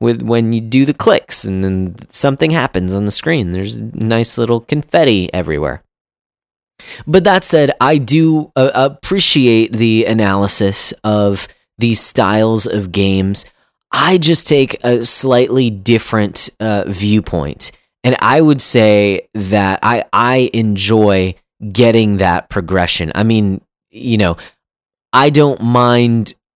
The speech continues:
requiring a little bit of grind because I think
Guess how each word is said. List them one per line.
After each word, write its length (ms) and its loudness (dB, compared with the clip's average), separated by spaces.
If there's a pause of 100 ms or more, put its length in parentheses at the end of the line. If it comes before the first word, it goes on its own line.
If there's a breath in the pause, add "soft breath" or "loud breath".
(260)
requiring 1040 0
a 100 -2
little 320 2
bit 180 0
of 140 -2
grind 540 -2 (260 soft breath)
because 300 0
I 100 4
think 560 -2